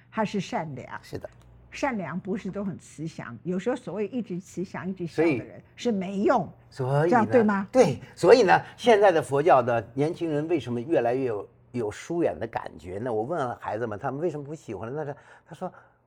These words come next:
Speaker 2: ，“对啊，他们就是感觉这一帮人和平主义者，吃素，行为举止很关键，就是好像
Speaker 1: 你看。
Speaker 2: 好像这样。”我说，那我就问一上师啊，我们上师说，有一个上师就说，OK，没问题，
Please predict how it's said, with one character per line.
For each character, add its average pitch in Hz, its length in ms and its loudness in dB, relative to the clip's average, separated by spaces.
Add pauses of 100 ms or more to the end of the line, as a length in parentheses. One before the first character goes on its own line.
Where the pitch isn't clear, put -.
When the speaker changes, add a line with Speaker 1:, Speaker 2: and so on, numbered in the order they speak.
(160)
Speaker 2:
，“对 180 120 -4
啊， 156 340 0
他 - 140 -12
们 180 200 -6
就 190 120 -10
是 160 100 -12
感 131 180 -2
觉 123 120 -4
这 156 80 -6
一 165 120 -8
帮 156 220 -2
人 143 560 -4
和 151 180 -4
平 143 220 -4
主 123 160 -8
义 135 160 -8
者， 104 440 -8
吃 147 380 -12
素， 143 540 -8 (220)
行 151 500 -6
为 135 400 0
举 127 260 -10
止 120 380 -4
很 110 300 -4
关 151 280 0
键， 139 320 -2 (360)
就 160 100 -8
是 143 240 -10 (340)
好 226 80 -2
像 233 40 2
Speaker 1:
你 247 40 2
看。 269 220 4 (200)
Speaker 2:
好 262 100 4
像 330 80 4
这 392 80 6
样。” - 100 8 (320)
我 226 140 2
说， 349 180 4 (340)
那 302 200 -2
我 240 120 8
就 294 120 0
问 277 160 2
一 262 40 0
上 247 220 6
师 240 140 4
啊， 220 80 6
我 214 80 0
们 262 100 -4
上 269 160 0
师 240 180 -8
说， 240 140 -12 (160)
有 220 140 0
一 226 80 -2
个 269 40 -2
上 254 220 4
师 226 100 -6
就 214 120 -4
说， 233 140 -6
OK， 370 420 0
没 262 160 -4
问 311 100 0
题， 180 180 -4